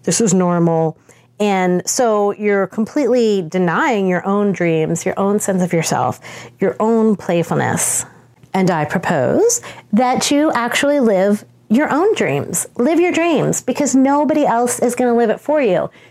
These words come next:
You don't wanna get to the end and be like, "Crap, I blew it," right? So a very, very easy way to start is this super simple thing.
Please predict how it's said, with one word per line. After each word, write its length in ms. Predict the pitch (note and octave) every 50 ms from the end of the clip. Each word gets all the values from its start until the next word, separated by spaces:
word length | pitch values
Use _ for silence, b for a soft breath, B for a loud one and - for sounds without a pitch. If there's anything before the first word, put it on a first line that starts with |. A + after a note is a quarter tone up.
| B B
You 80 | - A3
don't 100 | C4 C#4+
wanna 140 | D#4+ D#4+
get 120 | C4 D4+ -
to 60 | -
the 180 | B3+ - - -
end 320 | A#3 A3 G#3+ A3 A3 A3
and 80 | G3+ G#3
be 80 | G#3
like, 160 | G3+ F#3+ F3+
"Crap, 420 | - - - A#3 G#3+ G#3 - - -
I 40 | F#3+
blew 300 | E3 F#3 A3 A3 F3+ D#3
it," 140 | B2+ - - -
right? 340 | E3+ F3 F3+ G3 G#3 - B B B B B B
So 560 | B - - B3 G#3+ F#3+ F#3+ G3 G3 F#3+ - -
a 80 | F3 F#3
very, 440 | E3+ E3+ F#3 G#3+ G#3+ A#3 B3+ C4 C4+
very 420 | A#3 G#3+ A3 G#3+ G#3+ G#3+ A3 G3+ -
easy 260 | G#3 A3 A3 A#3 B3
way 440 | A3 G#3+ G3+ F#3+ F#3+ F#3+ F#3 F#3+ F3+
to 120 | - - G3+
start 500 | - - - - G3 F3+ F3 F3 F3+ - b b b b b b b b _ -
is 400 | G#3 G3+ F#3 F#3 F3+ E3+ D#3+ - -
this 180 | - F#3+ F3 -
super 560 | - - - - E3+ D#3+ D#3 D3+ - - F#3+
simple 380 | - - B3 B3 B3 - D4
thing. 560 | C#4+ - E4 E4 D#4 D4 C#4 C#4 C4+ C#4 C#4